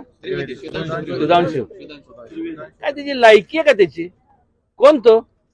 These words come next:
Speaker 2: तो करड? चपलीने मारलं पाहिजे त्याला. शिवाजी महाराजांनी जर त्यावेळेस जर हे, हे केलं असतं, जर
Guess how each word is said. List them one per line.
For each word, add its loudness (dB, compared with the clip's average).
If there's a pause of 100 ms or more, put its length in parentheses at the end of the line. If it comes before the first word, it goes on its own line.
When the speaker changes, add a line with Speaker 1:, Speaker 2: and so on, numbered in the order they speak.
(640)
Speaker 2:
तो 0
करड? 2 (1800)
चपलीने 0
मारलं 4
पाहिजे 2
त्याला. 2 (2500)
शिवाजी 4
महाराजांनी 4
जर 4
त्यावेळेस 4 (640)
जर 2
हे, 0
हे -8
केलं 2
असतं, 2 (1500)
जर 2